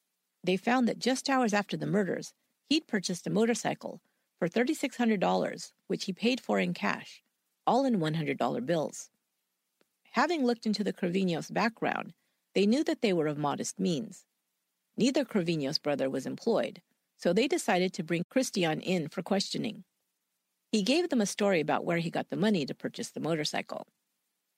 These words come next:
They checked out the story, and they determined that he'd lied. With that alone, Brazilian authorities had enough to arrest him.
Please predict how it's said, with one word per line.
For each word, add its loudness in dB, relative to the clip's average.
They 2
checked 0
out 2
the -14
story, 0
and 2
they 2
determined 0
that -4
he'd -6
lied. -2
With -4
that 4
alone, 2
Brazilian 2
authorities 0
had 0
enough -2
to -4
arrest -2
him. -8